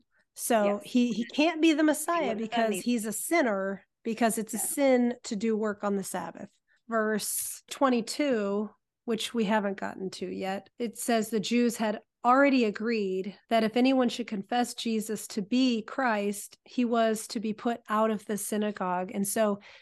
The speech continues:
Speaker 1: there was
Speaker 2: Yeah.
Speaker 1: already, t-, you know, happening at that time,
Speaker 2: Yeah.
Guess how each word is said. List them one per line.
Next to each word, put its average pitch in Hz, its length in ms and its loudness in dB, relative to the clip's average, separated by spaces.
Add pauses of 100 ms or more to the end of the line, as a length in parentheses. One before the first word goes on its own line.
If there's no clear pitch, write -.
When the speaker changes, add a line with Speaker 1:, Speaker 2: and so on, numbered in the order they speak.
(120)
Speaker 1:
there 247 120 4
was 240 200 2
Speaker 2:
Yeah. 180 200 -2
Speaker 1:
already, 233 680 -6
t-, - 160 -14 (520)
you 240 140 0
know, 208 400 2
happening 240 580 2
at 208 120 -4
that 208 180 -8
time, 233 360 0
Speaker 2:
Yeah. 208 180 0